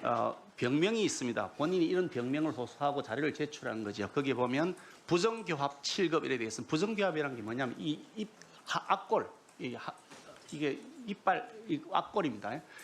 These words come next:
앞면에 앞골이 서로 잘 안 맞다. 그렇게 해서 칠 급, 육 개월 후에 다시 보자. 칠 급이라는 건 일단 보류 판정을 받은 겁니다. 그렇게 돼 있고 여기 나와 있는 병명 중에 척추관절병증이라는 것은 전혀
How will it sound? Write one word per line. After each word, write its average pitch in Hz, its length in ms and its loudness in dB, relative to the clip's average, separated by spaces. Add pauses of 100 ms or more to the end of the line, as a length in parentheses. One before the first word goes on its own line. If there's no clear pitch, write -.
(120)
앞면에 214 380 4
앞골이 226 640 2
서로 165 220 -4
잘 135 180 -4
안 90 140 -8
맞다. 131 400 -4 (340)
그렇게 190 360 2
해서 190 380 2 (340)
칠 220 280 2
급, - 320 2
육 214 200 2
개월 226 180 4
후에 175 220 0
다시 151 240 -4
보자. 123 300 -2 (200)
칠 220 180 -4
급이라는 180 300 2
건 - 80 -4
일단 165 240 0
보류 180 320 0
판정을 147 380 -2
받은 107 260 0
겁니다. 90 300 -8 (360)
그렇게 220 320 2
돼 160 120 2
있고 147 180 2
여기 208 380 2
나와 156 260 2
있는 175 400 2
병명 127 380 -2
중에 165 340 0 (440)
척추관절병증이라는 147 1300 0
것은 151 180 -6
전혀 139 320 -2